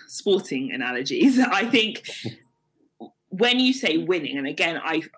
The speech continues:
I feel that sometimes, I mean, I'd love to do a whole thing on comp-, having a competitive nature, winning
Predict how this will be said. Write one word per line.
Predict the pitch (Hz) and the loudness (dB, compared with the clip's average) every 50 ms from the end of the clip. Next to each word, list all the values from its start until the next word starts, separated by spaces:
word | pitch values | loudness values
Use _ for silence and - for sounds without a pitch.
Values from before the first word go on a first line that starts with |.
| - | -2
I | 160 165 | -2 -2
feel | 165 - - 185 185 180 180 170 | -2 -2 -4 -2 0 0 0 0
that | 160 - - - | -2 -4 -4 -2
sometimes, | - - 190 175 175 170 - 185 156 147 143 143 143 156 156 - - _ _ _ - | 0 0 0 0 0 -4 -4 -4 -2 -2 -2 -2 -4 -6 -8 -10 -12 _ _ _ -4
I | 175 180 | -2 -2
mean, | 170 156 | 0 0
I'd | 160 170 160 | 0 0 0
love | 170 175 170 165 - | 0 0 -2 -2 -4
to | 170 - | -8 -2
do | - 165 160 156 151 147 131 - - | 0 2 2 2 0 -2 -4 -8 -10
a | - | -10
whole | 147 - 165 156 147 156 | -8 -4 -2 -2 -2 -2
thing | 151 - 156 147 143 139 | -4 -4 -4 -2 -2 -2
on | 131 131 135 131 135 147 - - - - - - - _ _ _ _ _ _ _ _ _ _ _ _ _ _ _ _ _ _ _ _ _ _ _ _ - | -4 -4 -4 -4 -4 -6 -8 -16 -20 -20 -20 -20 -20 _ _ _ _ _ _ _ _ _ _ _ _ _ _ _ _ _ _ _ _ _ _ _ _ -2
comp-, | - 240 196 170 - 202 - | 0 0 0 0 -2 -2 -2
having | - 190 180 165 160 151 | -2 -2 0 0 2 0
a | 151 156 | 0 0
competitive | - 196 175 - 165 151 - - - 165 139 135 | 0 -4 -2 -2 -2 0 2 2 2 2 0 0
nature, | 147 147 151 - - - - - 135 131 | 0 0 0 0 -2 -2 -2 -2 0 -2
winning | 139 135 160 147 139 139 135 135 139 135 - | -2 0 0 0 2 2 2 2 2 0 -2